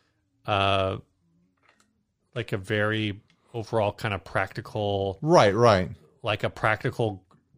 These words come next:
Speaker 1: easily replicated design.
Speaker 2: It's just gonna look the way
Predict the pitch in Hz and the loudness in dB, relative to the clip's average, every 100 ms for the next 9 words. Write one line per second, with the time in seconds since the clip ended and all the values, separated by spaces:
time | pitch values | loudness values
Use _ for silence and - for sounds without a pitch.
0 | _ _ 139 123 123 120 117 113 107 101 | _ _ -4 -2 0 0 0 0 -2 -4
1 | 101 - 107 110 107 104 92 95 95 95 | -4 -4 -6 -6 -4 -6 -8 -8 -6 -4
2 | 107 95 90 90 _ _ _ _ 175 170 | -4 -4 -6 -10 _ _ _ _ 4 4
3 | 208 202 - 214 156 143 160 165 - - | 4 2 2 4 4 6 6 4 0 -20
4 | _ _ - 135 120 113 117 113 107 104 | _ _ 0 2 4 6 6 6 4 2